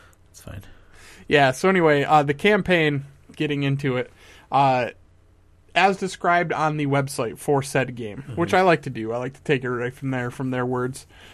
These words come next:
Speaker 2: Uh, "A mysterious and unstoppable force threatens the galaxy while the Master Chief is missing and his loyalty is questioned.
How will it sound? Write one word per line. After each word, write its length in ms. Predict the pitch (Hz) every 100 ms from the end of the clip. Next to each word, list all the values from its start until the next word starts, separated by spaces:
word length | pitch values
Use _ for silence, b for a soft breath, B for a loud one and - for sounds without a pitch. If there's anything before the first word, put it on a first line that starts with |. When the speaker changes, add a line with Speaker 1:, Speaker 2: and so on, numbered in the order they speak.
| B -
Speaker 2:
Uh, 180 | 147 -
"A 40 |
mysterious 600 | 156 147 - 226 269 233
and 100 | 175
unstoppable 760 | 143 190 190 - 180 180 170 156
force 420 | 143 143 147 - -
threatens 400 | - 190 202 175
the 100 | 165
galaxy 480 | 143 135 131 135 139
while 200 | 135 135
the 80 | 139
Master 380 | 143 165 - 160
Chief 240 | 165 151
is 120 | 135
missing 440 | 143 139 139 131 127
and 160 | 135
his 140 | 135 135
loyalty 420 | 143 151 147 151
is 120 | 127
questioned. 520 | - 135 - 123 98